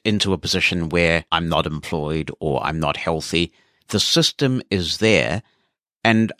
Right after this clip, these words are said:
I made my contribution when I was able to make the contribution. The expression has fallen way out of favour in recent decades, but of course it comes back to the idea of from each according to means to each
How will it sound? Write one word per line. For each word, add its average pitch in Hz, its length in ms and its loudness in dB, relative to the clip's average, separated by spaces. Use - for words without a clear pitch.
I 127 220 6
made 113 400 2
my 95 180 2
contribution 87 840 -4
when 90 180 2
I 85 160 0
was 80 320 -2
able 85 460 -2
to 92 100 -2
make 78 380 -4
the 87 100 -4
contribution. 71 840 -8
The 143 100 6
expression 170 640 4
has 110 180 4
fallen 127 580 4
way 151 480 4
out 104 200 4
of 92 100 0
favour 92 640 0
in 87 160 0
recent 82 560 0
decades, 69 600 0
but 107 160 2
of 92 100 0
course 104 240 0
it - 80 -2
comes 120 280 0
back 110 200 0
to 127 100 0
the 113 120 2
idea 82 360 0
of - 220 -6
from 95 240 -4
each - 340 -2
according 101 560 0
to - 140 0
means 87 580 2
to 127 240 4
each - 400 2